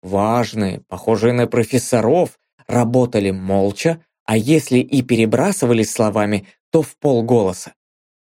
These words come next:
У моего мастера был такой неприступный и строгий вид,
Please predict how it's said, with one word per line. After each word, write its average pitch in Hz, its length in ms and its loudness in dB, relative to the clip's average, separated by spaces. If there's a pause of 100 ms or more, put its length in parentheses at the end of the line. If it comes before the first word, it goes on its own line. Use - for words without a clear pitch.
У 123 60 0
моего 101 440 2
мастера 113 560 -2 (260)
был 139 240 2
такой 147 360 0
неприступный 131 960 -2
и 117 140 -4
строгий 110 540 0
вид, 165 280 0